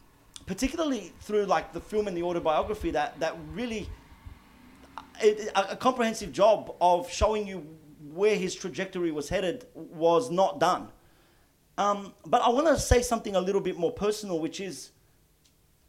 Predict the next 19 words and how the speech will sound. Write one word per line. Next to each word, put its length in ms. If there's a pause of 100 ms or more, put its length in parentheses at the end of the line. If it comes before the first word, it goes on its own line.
I'm 160
kinda, 400 (280)
I, 100 (100)
this 160
is, 160
and 120
this 60
is 60
gonna 120
sound 260
morbid, 540
but 380 (200)
I'm 80
kinda 280
grateful 420
he's 180
dead, 440 (540)
you 160
know, 320